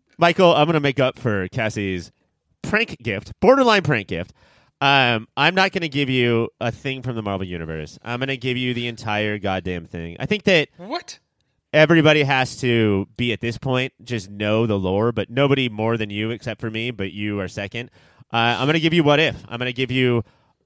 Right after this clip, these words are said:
Speaker 1: all of those cartoons of all of the different crazy things that could happen in the Marvel Universe.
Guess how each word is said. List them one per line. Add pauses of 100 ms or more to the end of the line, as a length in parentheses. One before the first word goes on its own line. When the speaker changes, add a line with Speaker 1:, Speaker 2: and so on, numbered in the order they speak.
(100)
Speaker 1:
all
of
those
cartoons
of
all
of
the
different
crazy
things
that
could
happen
in
the
Marvel
Universe.